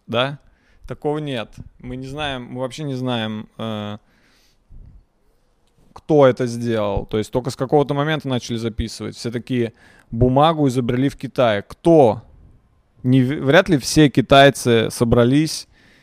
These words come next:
и такие: "Давайте, давайте, извините, давайте что-нибудь изобретём".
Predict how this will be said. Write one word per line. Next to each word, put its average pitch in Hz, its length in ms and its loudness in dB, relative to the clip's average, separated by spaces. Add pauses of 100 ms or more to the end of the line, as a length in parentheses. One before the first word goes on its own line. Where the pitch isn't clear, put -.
(160)
и 120 100 -2
такие: 117 600 0 (500)
"Давайте, 139 540 4 (680)
давайте, 208 580 2 (560)
извините, 113 540 -4
давайте 127 440 4
что-нибудь 131 460 0
изобретём". 113 720 -4